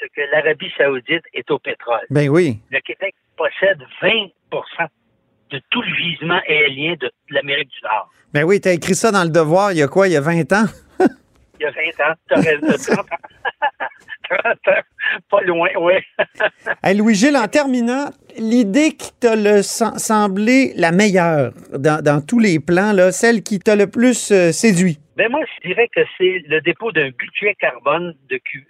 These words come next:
Speaker 1: de Q S, c'est-à-dire que le Québec se dirait, cette année, on ne dépasse pas tant d'émissions,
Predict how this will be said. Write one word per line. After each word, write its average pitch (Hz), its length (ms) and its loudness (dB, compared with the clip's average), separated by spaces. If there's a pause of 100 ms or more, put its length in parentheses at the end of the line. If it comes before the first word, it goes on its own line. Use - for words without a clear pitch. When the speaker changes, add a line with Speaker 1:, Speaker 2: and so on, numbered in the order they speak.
Speaker 1:
de 139 80 -8
Q 131 200 -10
S, 147 200 0
c'est-à-dire 131 320 -6
que 170 60 0
le 160 100 -4
Québec 175 360 -4 (500)
se 170 80 -4
dirait, 170 420 -2 (420)
cette 220 200 0
année, 180 400 -2
on 151 240 -2 (260)
ne 147 140 -4
dépasse 151 440 -2
pas 165 140 2 (460)
tant 190 160 -2
d'émissions, 151 580 -8